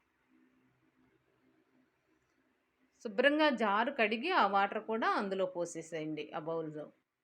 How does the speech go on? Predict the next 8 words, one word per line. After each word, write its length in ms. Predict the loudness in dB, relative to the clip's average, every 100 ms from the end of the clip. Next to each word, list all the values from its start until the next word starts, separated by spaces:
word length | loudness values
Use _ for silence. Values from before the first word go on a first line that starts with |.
| _ _ _ _
గోధుమ 380 | -4 0 2 0 0
పిండిని, 360 | 0 0 -2
కప్పు 280 | -4 -6 -4
గోధుమ 320 | 0 0 0
పిండిని 340 | -2 -2 -2 -2
పోసేసుకోండి. 720 | -2 -4 -6 -10 -10 -8 -8
కప్పు 300 | -6 -6 -4
పెసరపప్పుకి 720 | -2 -2 -2 -2 -2 -4 -4